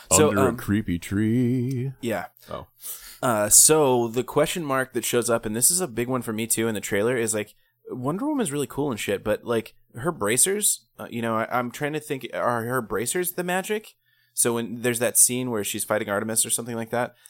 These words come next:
Speaker 2: um, and, and, uh, she blocks with the bracers, and the bracers go, like, boom, and it's all colorful and stuff. Um, are the bracers the magic thing there, or is, is Diana the magic thing there?
Speaker 1: Mm, I think the bracers are a gift of the, uh, uh,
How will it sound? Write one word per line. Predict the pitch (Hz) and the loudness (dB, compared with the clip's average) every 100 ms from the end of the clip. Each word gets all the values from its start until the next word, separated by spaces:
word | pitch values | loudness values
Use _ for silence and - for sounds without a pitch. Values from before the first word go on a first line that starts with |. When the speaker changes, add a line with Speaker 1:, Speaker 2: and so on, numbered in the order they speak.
| _ | _
Speaker 2:
um, | 110 101 98 98 98 _ - | -6 -4 -4 -8 -10 _ -8
and, | 110 107 | -6 -6
and, | 117 110 104 98 - - | -6 -6 -6 -10 -18 -10
uh, | 107 101 101 | -4 -2 -2
she | - | -4
blocks | 101 104 113 - | -4 -2 -2 -2
with | 107 | -8
the | |
bracers, | - 98 107 113 110 | -6 -4 -2 -2 -4
and | 104 | -6
the | |
bracers | 98 98 107 98 | -6 -6 -6 -6
go, | 101 92 | -6 -6
like, | 98 | -8
boom, | 120 131 143 131 117 | -2 2 4 4 2
and | 110 | 0
it's | 104 | 0
all | 110 110 | -2 -4
colorful | - 110 117 123 139 139 | -2 -2 -2 -6 -6 -6
and | 139 | -4
stuff. | 127 139 - - - - _ | -4 -6 -8 -20 -20 -20 _
Um, | 117 113 104 98 - _ _ | -2 0 -2 -6 -14 _ _
are | 110 | -4
the | 104 | -2
bracers | 107 135 185 170 | 0 0 0 -2
the | 175 | -2
magic | 175 170 - | -4 -4 -8
thing | 175 | -6
there, | 170 175 180 - | -4 -4 -4 -6
or | 110 104 | -4 -4
is, | 104 - | -2 -4
is | 110 101 | -4 -4
Diana | 104 104 98 95 | -4 -4 -6 -8
the | |
magic | 92 90 95 | -8 -10 -12
thing | 95 87 | -12 -12
there? | 71 107 | -12 -6
Speaker 1:
Mm, | 170 185 185 | -4 0 0
I | 175 | 0
think | 185 180 | -2 -4
the | 143 | -2
bracers | 90 85 95 92 | 0 0 0 0
are | 90 85 | 0 0
a | |
gift | 82 80 - | 0 -4 -4
of | 87 82 | -8 -4
the, | 80 78 78 | -4 -2 -2
uh, | 76 76 76 - _ _ - | -2 -4 -6 -10 _ _ -10
uh, | 78 76 | -8 -6